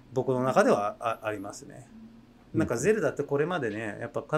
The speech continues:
Speaker 1: 必ずその舞台が変わってビジュアルスタイルが変わるっていうのが大きな、まあ、逆に言うとアイデンティティの一つなんですよね。あの、
Speaker 2: うん。
Speaker 1: たとえム-、ムジュラの仮面であっても同じビジュアルなんだけど、舞台が一新してるっていう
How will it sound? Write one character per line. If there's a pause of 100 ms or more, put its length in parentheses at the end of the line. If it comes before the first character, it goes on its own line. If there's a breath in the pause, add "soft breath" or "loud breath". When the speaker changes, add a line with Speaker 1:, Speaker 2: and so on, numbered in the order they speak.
(120)
Speaker 1:
必
ず
そ
の
舞
台
が
変
わ
っ
て
ビ
ジ
ュ
ア
ル
ス
タ
イ
ル
が
変
わ
る
っ
て
い
う
の
が (640 loud breath)
大
き
な、
ま
あ、 (120)
逆
に
言
う
と
ア
イ
デ
ン
テ
ィ
テ
ィ
の
一
つ (300)
な
ん
で
す
よ
ね。 (160)
あ
の、
Speaker 2:
う
ん。
Speaker 1:
た
と
え
ム-、
ム
ジ
ュ
ラ
の
仮
面
で
あ
っ
て
も
同
じ
ビ
ジ
ュ
ア
ル
な
ん
だ
け
ど、 (340 loud breath)
舞
台
が
一
新
し
て
る
っ
て
い
う